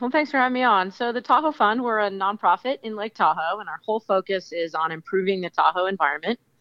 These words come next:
uh, through philanthropy. And right now we're really focused on the area in South Lake Tahoe where the Caldor Fire not only burned through, but the amazing suppression efforts the firefighters did to save the town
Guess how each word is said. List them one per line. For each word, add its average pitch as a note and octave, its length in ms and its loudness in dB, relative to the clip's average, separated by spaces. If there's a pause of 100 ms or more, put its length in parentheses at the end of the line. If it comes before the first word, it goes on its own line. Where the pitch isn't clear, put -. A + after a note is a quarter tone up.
(280)
uh, E3 160 0
through G3 180 2
philanthropy. G#3 720 0 (280)
And F3+ 400 2
right A3 200 6
now G3+ 300 6
we're F3+ 140 2
really F3+ 340 0
focused E3+ 560 -2
on D#3+ 480 2 (300)
the F3+ 160 2
area E3+ 600 6 (140)
in D#3+ 180 -6
South F3 240 4
Lake G3+ 140 4
Tahoe D#3+ 400 4
where D#3 140 -4
the D3+ 80 -6
Caldor E3 420 2
Fire D3 340 2
not E3+ 160 2
only D3+ 280 -8
burned D#3+ 340 2 (100)
through, E3 520 4 (320)
but F#3 160 2
the F3 140 0
amazing E3+ 440 0
suppression E3+ 540 -2
efforts D3+ 400 0
the D#3 100 -4
firefighters D#3 640 2
did D3 240 -6
to - 180 -8
save E3+ 380 2
the D3+ 80 -6
town D3 500 2